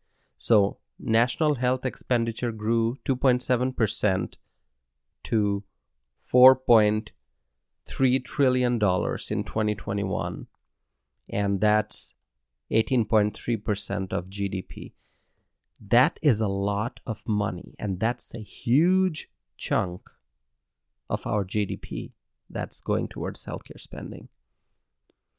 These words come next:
And that's not everything. If you look at the projection,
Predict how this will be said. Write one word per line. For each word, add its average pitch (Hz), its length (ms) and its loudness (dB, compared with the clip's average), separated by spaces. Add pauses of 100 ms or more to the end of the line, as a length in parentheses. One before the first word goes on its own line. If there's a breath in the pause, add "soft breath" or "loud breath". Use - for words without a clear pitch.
(420 soft breath)
And 117 180 0
that's 123 300 2
not 143 240 2
everything. 127 580 -4 (1300)
If - 180 -8
you 123 120 4
look 151 240 4
at 175 140 2
the 131 100 2
projection, 117 920 -4